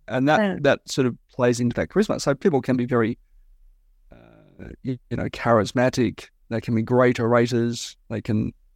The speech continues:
Speaker 1: you know, look amazing, but be very self-centered and have no charisma.
Speaker 2: Right. Yeah.
Speaker 1: And I, so I think there's this mix of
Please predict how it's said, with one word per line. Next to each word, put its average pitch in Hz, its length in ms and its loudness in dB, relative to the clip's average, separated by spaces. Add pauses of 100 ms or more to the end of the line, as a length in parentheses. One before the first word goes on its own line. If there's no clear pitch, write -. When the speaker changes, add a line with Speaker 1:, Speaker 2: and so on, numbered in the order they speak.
(240)
Speaker 1:
you 123 80 -6
know, 113 180 -4 (120)
look 131 320 0
amazing, 127 680 0 (240)
but 123 500 0 (220)
be 135 100 -2
very 127 220 2
self-centered 135 720 0
and 120 220 -4
have 123 240 -4
no 123 180 -2
charisma. - 360 -12 (840)
Speaker 2:
Right. 196 300 4 (460)
Yeah. 277 260 -6 (380)
Speaker 1:
And 190 120 -4
I, 135 100 -2
so 127 160 -2
I 107 80 2
think 147 240 2
there's 139 160 0
this 135 180 -4
mix 143 260 -2
of 123 260 -2